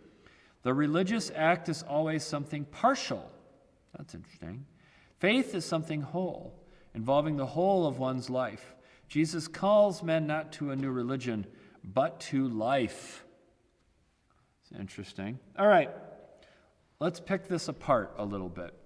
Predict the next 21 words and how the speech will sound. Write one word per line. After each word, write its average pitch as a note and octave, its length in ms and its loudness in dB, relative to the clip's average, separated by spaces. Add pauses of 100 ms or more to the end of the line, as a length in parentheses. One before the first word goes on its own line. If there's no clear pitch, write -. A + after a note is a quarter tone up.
(760)
because B2 420 0 (540)
my C#3 160 0
question F#3 480 4
I C#3+ 120 2
just C3 320 -2
asked A#2+ 360 0
is, G#2+ 140 -10
what B2+ 140 0
does B2 140 -4
this A2+ 160 -8
concretely G#2+ 720 -6
look A2 280 -6
like? F#2 340 -8 (400)
And C3 80 -4
I D3 60 -2
think E3 180 -4
Bonhoeffer's C#3 680 -2
trying C#3 480 -4
to G3 120 -6
answer F#3+ 460 -6
that. G#3+ 360 -8